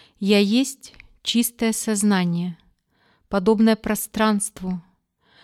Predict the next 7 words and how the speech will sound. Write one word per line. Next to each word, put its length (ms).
лишенное 720
объективного 840
выражения 920
и 100
вне 220
любой 680
умственной 640